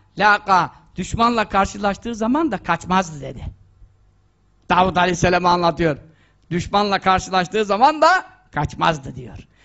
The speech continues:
Yani ne demek? Bünyesini hepten zafiyete uğratmıyor. Cihada da gidiyor. Cihatta da hiçbir şeyden korkmuyor. Kaçmıyor. Ama bazı sahabe-i kiram ne anladı bundan?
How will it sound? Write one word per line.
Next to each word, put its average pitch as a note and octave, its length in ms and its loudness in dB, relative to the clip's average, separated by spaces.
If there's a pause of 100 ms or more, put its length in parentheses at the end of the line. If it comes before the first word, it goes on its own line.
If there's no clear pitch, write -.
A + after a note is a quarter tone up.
Yani G#3 200 2
ne C#4+ 100 0
demek? C#4+ 300 0
Bünyesini B3+ 440 0
hepten C#4 300 0
zafiyete A#3+ 800 4 (640)
uğratmıyor. E4+ 760 4 (680)
Cihada C4 420 2
da F#4 80 6
gidiyor. G4+ 500 4 (280)
Cihatta B3+ 480 4
da F#4+ 80 6 (640)
hiçbir A#3 260 -4
şeyden C4 500 0 (380)
korkmuyor. C#4+ 520 2 (360)
Kaçmıyor. C#4 540 2 (2500)
Ama C#4+ 240 0
bazı F4+ 260 4
sahabe-i D#4 420 0
kiram F4 280 0
ne F#4 80 4
anladı D4 360 2
bundan? D4+ 340 0